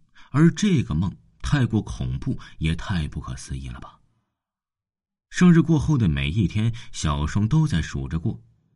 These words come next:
第一天、第二天、第三天、第二十四天、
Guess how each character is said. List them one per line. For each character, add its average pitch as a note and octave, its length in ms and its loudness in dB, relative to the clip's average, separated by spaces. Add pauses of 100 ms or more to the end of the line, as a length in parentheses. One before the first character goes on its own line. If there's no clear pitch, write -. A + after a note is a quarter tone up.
(480)
第 E2 200 4
一 F#2 240 0
天、 G#2+ 360 -4 (180)
第 D3 200 6
二 E3 260 2
天、 - 280 -2 (280)
第 D#2 200 0
三 F#2+ 260 0
天、 G2+ 260 -4 (380)
第 F3+ 200 6
二 E3+ 200 4
十 C#3 160 -2
四 D#3 280 0
天、 F#2+ 280 -4